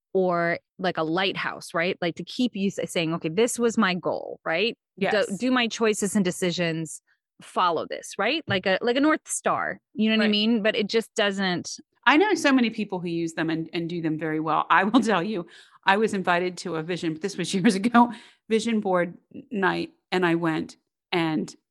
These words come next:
Speaker 2: I've never made one. So that tells you what happened. I get to the table and it's full of magazines. And I got so overwhelmed just looking at a mag-, looking for a magazine to find a picture that would,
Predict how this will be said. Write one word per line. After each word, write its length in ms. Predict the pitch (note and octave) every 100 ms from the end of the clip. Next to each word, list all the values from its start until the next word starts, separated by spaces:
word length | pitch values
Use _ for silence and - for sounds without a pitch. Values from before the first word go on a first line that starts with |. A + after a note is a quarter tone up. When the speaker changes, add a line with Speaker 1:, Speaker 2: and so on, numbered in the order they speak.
| _ D#3+
Speaker 2:
I've 140 | D#3+
never 260 | E3 D#3+ F3
made 220 | G3 G3
one. 200 | F3+ E3
So 120 | E3
that 60 | D#3+
tells 200 | E3+ E3+
you 80 |
what 100 | E3
happened. 400 | E3+ F#3+ D3+ D#3 D#3+ _ _ - - -
I 100 | G3
get 180 | G#3 G#3+
to 80 | A3+
the 100 | A#3+
table 400 | - A3 F#3+ F3
and 120 | F3
it's 180 | E3 -
full 380 | - - G#3 A3+
of 100 | F#3
magazines. 840 | F#3 F3+ E3+ E3+ D#3+ D#3+ D#3+ - _ _ -
And 140 | G3
I 100 | - G3+
got 180 | G3
so 340 | - - A3 A3
overwhelmed 720 | G#3 G3+ F3+ E3+ D#3+ G3 A3 _ _ _ _ _ G3+
just 200 | G3 G#3
looking 520 | F#3 G3+ G3+ A3 G#3
at 100 | F#3
a 60 |
mag-, 360 | F3+ E3+ E3 F3+
looking 440 | G3 G3 G3+ A3 G#3+
for 140 | G3+
a 40 |
magazine 440 | F3+ E3+ E3 F3 D#3+
to 80 | D#3+
find 560 | - E3 E3+ E3+ E3
a 40 | E3
picture 480 | F3+ - - D#3+
that 140 | D#3+ C#3+
would, 140 | D#3+